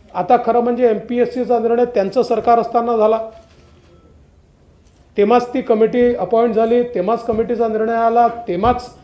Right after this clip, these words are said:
एमपीएससीने घोषणा केली ही नवीन पद्धती लावायची.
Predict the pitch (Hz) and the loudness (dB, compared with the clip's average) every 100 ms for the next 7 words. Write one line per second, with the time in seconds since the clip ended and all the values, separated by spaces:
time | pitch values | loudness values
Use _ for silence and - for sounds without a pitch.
0 | - _ - - 208 240 233 - 247 202 | -20 _ -12 -2 -2 4 4 4 0 2
1 | 175 220 233 - 226 240 226 233 208 226 | 0 0 -2 0 2 2 2 0 0 0
2 | 220 196 226 220 214 220 240 | -2 0 2 6 4 4 0